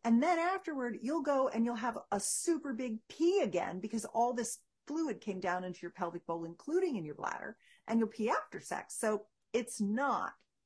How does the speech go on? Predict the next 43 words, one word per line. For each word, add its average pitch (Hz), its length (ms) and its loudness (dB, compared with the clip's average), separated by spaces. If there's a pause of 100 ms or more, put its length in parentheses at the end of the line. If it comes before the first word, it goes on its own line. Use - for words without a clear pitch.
(200)
pee. - 360 -4 (340)
But 247 220 -2
there, 294 480 2
I 220 60 0
just - 260 -4
got 392 160 2
an 330 80 0
email 269 240 0
from 240 180 -4
a 202 40 -4
guy 202 200 2
who 214 160 -2
said 185 320 0 (320)
about, 240 360 2
or 233 160 6
when, 247 280 0
maybe 330 240 2
it 453 40 0
was 302 120 -2
a 220 40 0
woman, 220 280 -2 (160)
she - 180 -4
said, 214 240 -2
"Fifty 440 280 2
percent 320 280 0
of 240 60 -2
the 233 80 -4
time 208 400 0
I 196 60 0
urinate 220 440 0
and 208 80 -4
fifty 339 240 -6
percent 294 280 -2
of 196 60 -4
the 208 60 -2
time 196 200 -2
I 190 60 -2
ejaculate. 254 680 0
What 214 140 2
do 277 80 0
you 370 80 4
think 185 260 -4
it 226 140 -6